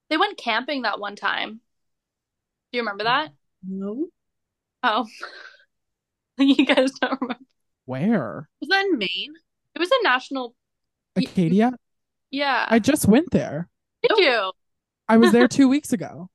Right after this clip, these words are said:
Speaker 2: Did you go 'cause you were doing, like, a
Speaker 3: I
Speaker 2: world
Speaker 3: was doing a Plath tour.
Speaker 2: class? Yeah.
Speaker 3: <laughs> Yeah.
Speaker 2: <laughs> Next stop, San Francisco to see where Mariah saw her first pride flag.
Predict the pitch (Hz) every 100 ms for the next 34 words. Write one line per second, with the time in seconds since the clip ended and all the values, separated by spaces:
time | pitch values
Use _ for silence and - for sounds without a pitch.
0 | _ _ _ _ 330 285 330 240 _ _
1 | _ _ - - _ _ - - 233 240
2 | 208 220 214 220 240 - 233 214 202 196
3 | 185 190 208 196 190 190 175 170 - -
4 | 208 185 247 269 302 247 - 196 175 -
5 | - 190 180 175 170 - 240 226 - 392
6 | 233 - 508 - 571 - 466 _ _ _
7 | - - _ 247 247 - 254 - - 240
8 | 240 240 240 233 233 247 214 202 208 202
9 | 202 208 202 196 190 - - 202 196 185
10 | 190 202 196 202 202 190 190 - 185 190
11 | 208 190 196 208